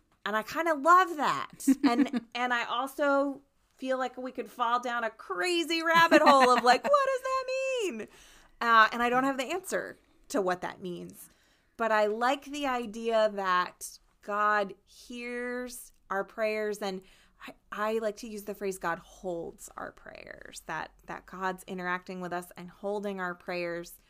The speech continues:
Speaker 1: and that there are times when God sees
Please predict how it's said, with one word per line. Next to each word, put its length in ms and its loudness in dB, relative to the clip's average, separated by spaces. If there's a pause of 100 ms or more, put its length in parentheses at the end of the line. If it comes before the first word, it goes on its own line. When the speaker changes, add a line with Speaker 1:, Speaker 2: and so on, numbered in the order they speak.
(200)
Speaker 1:
and 200 -6
that 260 0
there 180 2
are 160 2
times 720 -4 (100)
when 680 -2 (280)
God 520 2
sees 560 -8